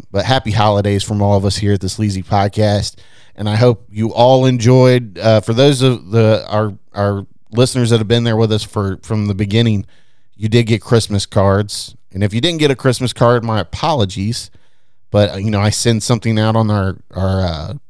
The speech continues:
social media accounts, and if you don't, if I don't hear back from you, I don't send one out. But, and then I do reach out to some people just to make sure their address is still the same. But, uh, hopefully you all enjoyed the Christmas card. Did you guys, did you get your Christmas card yet, Hot Sauce?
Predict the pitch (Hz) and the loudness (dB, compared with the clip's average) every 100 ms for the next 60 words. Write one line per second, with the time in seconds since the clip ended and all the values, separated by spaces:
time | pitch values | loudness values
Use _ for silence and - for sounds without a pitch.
0 | - 135 117 110 117 117 110 113 113 110 | -6 -4 0 0 2 0 0 0 0 -2
1 | 98 92 - 101 110 - 107 117 101 110 | -4 -4 -4 -2 -2 -2 0 0 0 -2
2 | 104 110 - 98 92 92 73 - 98 87 | 0 -2 -2 -6 -6 -8 -10 -6 -6 -6
3 | - 92 92 - - - - - - - | -6 -6 -6 -10 -16 -20 -20 -20 -20 -20
4 | - - 95 95 107 107 107 107 113 101 | -18 -4 -2 0 0 0 2 2 0 0
5 | - 98 92 - 92 85 90 85 90 92 | 2 0 0 -6 -8 -8 -8 -8 -10 -10
6 | 90 95 92 - 92 92 - 95 98 101 | -10 -6 -6 -4 -4 -4 -4 0 2 2
7 | - 90 - 98 92 - 95 101 98 - | 0 -6 -6 -6 -6 -4 -4 -4 -8 -16
8 | - - - - - - - 95 95 92 | -20 -20 -20 -20 -20 -20 -8 -4 -2 -4
9 | 87 135 - 135 120 117 117 113 117 110 | -2 -2 0 0 2 2 2 2 2 0
10 | 101 110 101 104 - 110 104 110 107 - | 0 -2 -2 -4 -4 -2 0 -2 -6 -16
11 | - 110 110 135 143 135 135 - - - | -6 -2 0 2 2 2 0 -4 -12 -10
12 | 113 117 147 160 147 151 170 - 160 175 | -6 -2 0 0 -2 -2 -2 -2 -4 -2
13 | 165 165 156 151 - 196 - - | -2 -4 -6 -8 -6 -10 -12 -20